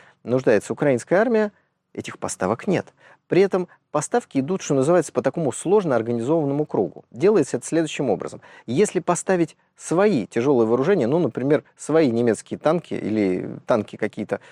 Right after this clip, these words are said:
м, других стран, но не советского производства, то через некоторое время мы увидим, э, так сказать, красивые картинки, как какой-нибудь леопард догорает на улицах какого-нибудь украинского города.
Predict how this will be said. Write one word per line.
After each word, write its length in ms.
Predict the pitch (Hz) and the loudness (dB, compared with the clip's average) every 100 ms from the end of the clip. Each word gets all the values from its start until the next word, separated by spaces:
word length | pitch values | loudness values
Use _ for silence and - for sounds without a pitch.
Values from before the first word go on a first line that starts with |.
| - _ - | -20 _ -10
м, 380 | 107 104 101 | -4 0 0
других 360 | 135 180 165 123 | 2 2 2 -2
стран, 420 | - - 139 98 | -2 0 0 2
но 160 | 117 107 | 0 0
не 240 | 113 147 | 0 0
советского 400 | 160 120 98 - | 2 2 2 0
производства, 580 | 110 170 180 226 - 175 - - | -2 0 2 2 2 -2 -4 -10
то 100 | - | -8
через 180 | 156 180 | -4 0
некоторое 320 | 190 175 180 | -2 0 0
время 300 | 185 214 202 - - - | 2 4 2 -2 -14 -14
мы 200 | 139 143 | -2 2
увидим, 400 | 139 131 151 131 - _ _ | 2 2 0 0 -6 _ _
э, 140 | 101 | -2
так 160 | 104 107 | 0 0
сказать, 340 | 117 113 101 - | 2 2 2 -2
красивые 580 | - 147 - 165 117 107 | 0 2 2 2 4 4
картинки, 540 | 160 160 202 190 123 | 0 0 0 0 -2
как 180 | 110 110 | -2 -2
какой-нибудь 540 | 120 113 135 113 104 | -2 0 0 2 0
леопард 380 | 120 113 - 190 - - _ | 2 2 2 0 -4 -20 _
догорает 540 | 117 117 120 151 127 | -2 2 4 4 4
на 120 | 117 | 2
улицах 380 | 120 139 - 110 | 2 2 0 -4
какого-нибудь 560 | - 101 127 131 110 107 | -2 0 2 2 0 -2
украинского 540 | - 107 110 - 110 | 2 2 2 2 2
города. 320 | 101 92 85 | 2 0 0